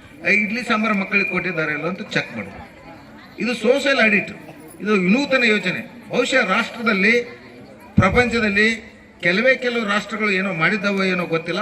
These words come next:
but ನಮ್ಮ ರಾಷ್ಟ್ರ ಬಾ-, ನಮ್ಮ ಕರ್ನಾಟಕ ರಾಜ್ಯದಲ್ಲಿ, ಆ, ನಮ್ಮ ಮೇಜರ್ ಮಣಿವಣ್ಣನ್ ಸಾಹೇಬರು ಮತ್ತು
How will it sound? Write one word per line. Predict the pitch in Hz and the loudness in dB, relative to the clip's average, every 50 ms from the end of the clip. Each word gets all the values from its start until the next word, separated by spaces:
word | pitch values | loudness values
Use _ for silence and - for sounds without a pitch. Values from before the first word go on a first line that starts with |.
| 208 - | -2 -4
but | 175 - 175 165 156 | -4 -4 -4 -4 -2
ನಮ್ಮ | 170 208 233 247 247 | -2 -2 -2 0 0
ರಾಷ್ಟ್ರ | 226 208 190 - - 196 175 | 0 0 -2 -2 -2 -4 -4
ಬಾ-, | 156 156 156 151 147 147 | -2 -2 -2 -2 -2 -2
ನಮ್ಮ | 147 151 147 | -4 -6 -6
ಕರ್ನಾಟಕ | 143 - - 190 196 226 233 233 233 214 | -6 -4 -4 -2 0 0 0 0 0 -2
ರಾಜ್ಯದಲ್ಲಿ, | 208 185 185 170 160 170 165 160 151 147 139 135 - - - - - - - - - - | -2 0 0 0 0 -2 -2 -2 -2 -4 -4 -6 -8 -16 -20 -20 -20 -20 -20 -16 -6 -2
ಆ, | 147 156 156 151 151 | 0 0 2 0 0
ನಮ್ಮ | 147 156 160 165 156 151 147 143 139 139 131 - - - - - - - 113 | 0 -2 -2 0 0 0 0 0 -2 -2 -4 -10 -16 -18 -20 -20 -18 -8 -2
ಮೇಜರ್ | 131 165 180 175 185 175 170 | 0 0 2 2 0 0 0
ಮಣಿವಣ್ಣನ್ | 170 185 208 247 262 254 254 247 233 214 | 0 0 0 0 2 2 2 0 0 2
ಸಾಹೇಬರು | - 220 208 196 185 190 196 185 | 2 2 2 2 0 -2 -2 -4
ಮತ್ತು | 180 175 196 202 196 185 175 175 170 165 170 | -4 -6 -8 -6 -4 -2 -2 -2 -4 -4 -8